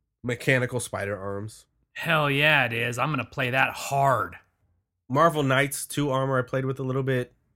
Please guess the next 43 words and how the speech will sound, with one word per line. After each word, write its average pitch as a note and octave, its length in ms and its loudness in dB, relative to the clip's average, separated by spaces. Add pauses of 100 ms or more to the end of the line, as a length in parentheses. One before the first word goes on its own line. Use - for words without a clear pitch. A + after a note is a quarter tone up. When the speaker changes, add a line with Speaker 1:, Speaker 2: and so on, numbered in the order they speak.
(120)
Speaker 2:
Ah, F3 380 4
cool. E3+ 580 0 (1000)
Speaker 1:
I C3 80 2
think, F3 340 -2
but D3+ 140 4
my D#3 140 4
favorite, F3+ 400 0
though, C3 140 4
was B2 240 -2
actually, A#2 640 0
I A2+ 100 -2
don't D3+ 200 0
know D3 100 2
if C3+ 120 -4
you, - 120 -10
and A#2+ 160 -2
you, C3+ 220 0 (1300)
I A#2+ 80 6
don't C#3 80 6
know C#3 80 6
if B2+ 80 -4
you B2+ 60 -2
know A#2+ 160 2
this A#2 160 -4
already A2 240 2
or G2 80 -2
not, C3 280 0
Chris, G#2 300 -4
but G#2+ 200 -8 (160)
this A2 180 -6
might A2 140 0
be G#2+ 100 -4
a G2+ 40 -6
spoiler, A2+ 500 0
but G#2 380 -4
Black C#3 280 2
Cat D3+ 240 0
plays A#2+ 240 -2
a, G#2+ 280 -2 (1500)
a A2+ 60 -6
role A2 300 4
in G#2+ 100 -2
the, G2+ 120 -4